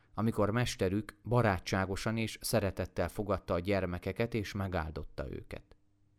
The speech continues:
Érdemes odafigyelnünk Jézus cselekedetére, kézmozdulatára. Korábban már sok betegre tette rá a kezét, hogy azok meggyógyuljanak. E kéz most nem gyógyító szándékkal érinti a gyermekeket,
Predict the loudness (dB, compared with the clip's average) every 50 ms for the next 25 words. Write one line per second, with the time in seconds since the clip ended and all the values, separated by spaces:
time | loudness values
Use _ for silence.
0 | _ _ _ _ _ _ _ _ _ _ _ _ _ 0 2 4 6 6 4 4
1 | 4 2 2 4 4 4 2 0 -2 2 2 2 2 2 0 -2 -4 -4 -2 0
2 | 0 0 0 -2 -4 -4 0 0 2 0 0 -2 -4 -4 -4 -4 -4 -2 -2 -2
3 | -2 -2 -4 -4 0 0 0 0 0 -2 -2 -4 -4 -4 -6 -6 -6 -6 -6 -6
4 | -8 -8 -8 -8 -10 -12 -12 -16 _ _ -20 -20 -20 _ _ _ -20 -20 -20 -20
5 | -20 -10 0 4 6 6 8 6 4 6 4 4 6 4 4 4 2 2 2 0
6 | 0 2 2 2 0 0 2 0 -2 0 0 -2 -2 -2 -2 0 0 0 0 0
7 | 0 0 2 2 2 0 0 -2 -2 -2 -2 0 0 0 0 0 -2 -4 -8 -20
8 | -20 _ _ _ -4 -2 0 2 2 2 2 0 0 0 0 0 0 0 0 0
9 | 0 0 -2 -4 -4 -4 -4 -6 -8 -10 -12 -16 -20 -20 _ _ _ _ _ _
10 | _ _ _ _ _ _ _ -8 -8 -6 -2 2 4 4 6 4 4 0 -2 -10
11 | _ _ _ _ -6 -4 -4 -4 -6 -10 -8 -2 0 2 2 4 6 8 8 8
12 | 6 4 0 0 0 -2 -2 -2 0 0 0 0 0 0 0 0 -2 -2 -4 -4
13 | -4 -2 -2 -2 0 0 0 0 0 -2 -4 -2 -2 -2 0 0 0 0 0 0
14 | -2 -4 -4 -4 -6 -4 -2 -4 -6 -6 -8